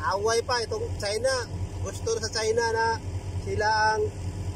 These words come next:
pinakamalakas at hari ngayon. Yan ang problema, guys. Forty-three daw ang patay sa, ano, China.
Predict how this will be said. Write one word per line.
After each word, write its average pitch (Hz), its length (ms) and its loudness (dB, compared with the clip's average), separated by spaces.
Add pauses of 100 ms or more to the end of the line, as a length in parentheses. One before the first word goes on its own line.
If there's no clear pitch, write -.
(1300)
pinakamalakas 190 720 -4
at 196 160 -4
hari 208 320 -2
ngayon. 240 320 0 (2500)
Yan 202 80 2
ang 226 100 2
problema, 233 540 6
guys. 277 320 0 (400)
Forty-three 311 560 0
daw 302 260 4
ang - 60 -4
patay 302 340 -2
sa, 294 460 2
ano, 262 240 2
China. 285 400 -2